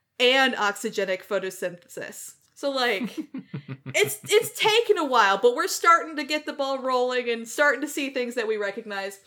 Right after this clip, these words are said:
Speaker 1: And once we get there, things start ramping up. So about two point four to two point three billion years ago is when we see physical evidence, stratigraphic evidence for an increase in atmospheric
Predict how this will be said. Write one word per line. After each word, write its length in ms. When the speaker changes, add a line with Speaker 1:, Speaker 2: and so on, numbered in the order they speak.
Speaker 1:
And 360
once 400
we 240
get 420
there, 480
things 380
start 440
ramping 520
up. 260
So 520
about 260
two 160
point 240
four 220
to 80
two 160
point 200
three 280
billion 340
years 240
ago 400
is 160
when 300
we 160
see 520
physical 640
evidence, 500
stratigraphic 1040
evidence 400
for 200
an 200
increase 680
in 180
atmospheric 840